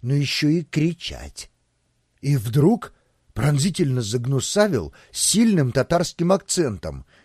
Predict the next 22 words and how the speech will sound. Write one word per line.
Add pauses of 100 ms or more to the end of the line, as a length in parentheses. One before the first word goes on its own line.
делая
вид,
что
трясет
колокольчиком. (420)
"Старьем
берем,
копеек
даем, (180)
бумажка,
стекляшка
берем, (160)
рваный
порток,
марток, (160)
ржавый
ложка,
поварешка, (180)
барахло
даешь,
деньга
берешь".